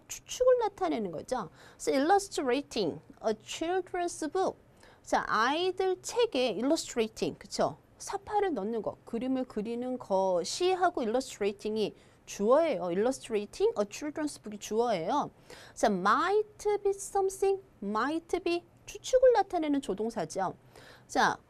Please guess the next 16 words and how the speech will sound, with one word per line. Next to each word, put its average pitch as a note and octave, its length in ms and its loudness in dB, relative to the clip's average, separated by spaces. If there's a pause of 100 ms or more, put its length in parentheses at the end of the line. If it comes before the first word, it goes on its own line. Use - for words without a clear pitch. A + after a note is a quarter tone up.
(200)
뭔가인 E4+ 920 4
것 D#4+ 140 0
같았다. G3+ 1000 -4 (200)
자, - 80 -4
어떤 F#4+ 580 4
뭔가냐? A#3+ 800 2
something하고 G#4+ 880 2
I A#3+ 280 2 (120)
could F4+ 280 0
do A3+ 120 -6
사이에는 A3 800 0 (1040)
목적격 C4 480 0
관계대명사가 A3+ 800 -6
생략된 E4 440 -8
거예요. D#3 220 -12
대신 G3 380 0